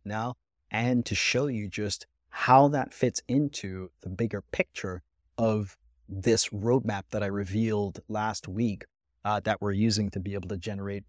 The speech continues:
um, client results for everyone that we work with, uh, through this year, as well as uh, through next year, because I know there's a lot of, uh, a lot of this, uh,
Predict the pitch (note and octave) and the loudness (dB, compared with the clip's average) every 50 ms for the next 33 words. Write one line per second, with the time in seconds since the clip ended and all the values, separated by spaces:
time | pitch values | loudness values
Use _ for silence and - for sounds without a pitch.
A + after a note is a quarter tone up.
0 | - - _ - G#2+ G#2 G#2 G#2 G2+ F#2+ - - - - C3 A#2 A2 - G#2 G#2 | -20 -16 _ -4 -4 -2 -2 -4 -6 -8 -10 0 6 6 6 6 6 0 -2 -4
1 | G#2 A2+ G#2 F2+ - - - - _ _ _ - A2 G2 - A2+ A2+ A2 A2+ G#2+ | -2 -2 -4 -6 -8 -12 -18 -18 _ _ _ -4 -4 0 2 2 2 2 0 -2
2 | G#2+ G#2 G2+ G2+ G2+ F#2+ - G2+ F#2+ F#2+ G2+ G2 - - - G2 F#2+ - - - | -2 -2 -2 -2 -4 -4 -6 -8 -8 -6 -8 -8 -8 -8 -8 -8 -8 -8 -12 -8
3 | G2 G2 F#2+ F2+ - - - G2+ F#2+ G2 G2+ G2 - - G2 F#2 F#2+ F#2+ F2+ F2 | -6 -6 -6 -6 -6 -6 -6 -4 -2 -2 -2 -2 -2 -2 -2 -2 -2 -2 -2 -4
4 | F#2 F#2 - - F#2+ G2 F#2+ F#2+ F#2 - - F#2+ F#2+ F#2+ F#2 - - - _ _ | -4 -6 -6 -6 -4 -4 -2 -2 -4 -4 -4 -4 -2 -2 -4 -6 -8 -10 _ _
5 | _ _ _ _ - F#2 E2+ D#2+ - - - B2+ A#2 G#2+ G2 - - - G2+ G#2 | _ _ _ _ -6 -6 -6 -6 -6 0 2 2 4 4 2 -2 -4 -2 -2 0
6 | G2 - - - - G2+ G2 G2 F#2+ F2+ - _ - - - G#2+ G2+ G2 F#2 - | 0 -2 -6 -6 -4 -4 -2 -2 -4 -4 -4 _ -6 -2 0 0 0 0 -2 -4
7 | - - - A2 A2 A2+ A#2 A2 A2 G#2 G#2 G#2+ G2+ F#2+ F#2+ G2 G2+ G2+ G#2 G2+ | -6 -6 -6 -6 -2 0 0 0 0 0 -2 -2 -4 -4 -4 -2 0 0 0 0
8 | - - - G#2 G#2 G2 F2+ - - _ _ _ _ _ _ _ _ - F#2 F#2 | -2 -4 -8 -8 -8 -8 -12 -16 -20 _ _ _ _ _ _ _ _ -6 -6 -6
9 | F#2 G2 - _ - F#2+ G#2 G#2+ A#2 A#2 A2+ A2+ F#2+ G#2 A2 G#2 - - - - | -6 -10 -14 _ -2 0 4 8 8 8 8 8 4 2 2 2 2 0 -2 -2
10 | G#2+ G2+ G2+ G2+ | -2 -4 -4 -4